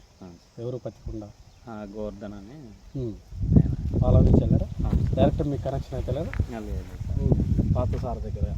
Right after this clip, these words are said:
Speaker 1: ఆ, లేదు.
Speaker 2: ఓకే.
Speaker 1: మేము కొత్తగా మనం తిరిగింది చేసింది అయితే లేదు కదా సార్ అవన్నీ.
Speaker 2: ఉమ్.
Speaker 1: మాకెట్లా తెలుస్తుంది సార్ ఆయన అది?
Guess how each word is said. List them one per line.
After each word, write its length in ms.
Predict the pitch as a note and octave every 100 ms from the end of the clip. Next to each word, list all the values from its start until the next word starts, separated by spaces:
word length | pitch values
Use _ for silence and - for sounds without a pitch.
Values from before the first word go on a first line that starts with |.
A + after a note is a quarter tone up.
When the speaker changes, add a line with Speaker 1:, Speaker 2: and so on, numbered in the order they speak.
| -
Speaker 1:
ఆ, 100 | - -
లేదు. 280 | - - - - - - - -
Speaker 2:
ఓకే. 300 | - - G#2+ - - - -
Speaker 1:
మేము 160 | A#2
కొత్తగా 260 | A2 - -
మనం 180 | C#3+ B2+
తిరిగింది 520 | - - - - -
చేసింది 460 | - - - - -
అయితే 180 | -
లేదు 180 | - -
కదా 100 | -
సార్ 120 | -
అవన్నీ. 600 | - - - - - -
Speaker 2:
ఉమ్. 300 | - - -
Speaker 1:
మాకెట్లా 300 | E3+ E3 D3
తెలుస్తుంది 360 | C3 A#2+ - A2+
సార్ 140 | A2+
ఆయన 120 | G#2 G2
అది? 180 | F#2+